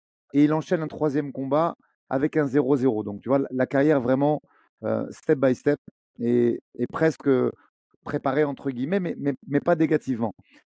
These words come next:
Cela étant, il se rattrape très vite de ça puisqu'on voit, euh, son run pour la ceinture du Cage Warrior, c'est lourd, euh, avec des combats engagés,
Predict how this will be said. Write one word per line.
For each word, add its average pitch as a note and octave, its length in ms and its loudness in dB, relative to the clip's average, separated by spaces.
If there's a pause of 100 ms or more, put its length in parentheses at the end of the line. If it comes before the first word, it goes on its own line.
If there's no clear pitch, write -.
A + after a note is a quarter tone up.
Cela F3+ 300 0
étant, E3+ 320 -2
il - 80 -8
se - 100 -16
rattrape C#3+ 380 -4 (240)
très - 160 -4
vite D3+ 180 -6
de C#3 80 -2
ça D#3+ 200 -2
puisqu'on - 300 -8
voit, C3 260 2 (360)
euh, A#2+ 240 0
son A2 640 -10
run B2 500 0
pour A2 100 -4
la A#2+ 80 -2
ceinture B2+ 300 -4
du A#2+ 100 -4
Cage B2+ 180 2
Warrior, C3 300 4
c'est - 140 -6
lourd, A#2 440 2 (440)
euh, G#2+ 260 0 (300)
avec A2+ 260 -2
des B2+ 80 0
combats C3 400 -2
engagés, C#3 480 0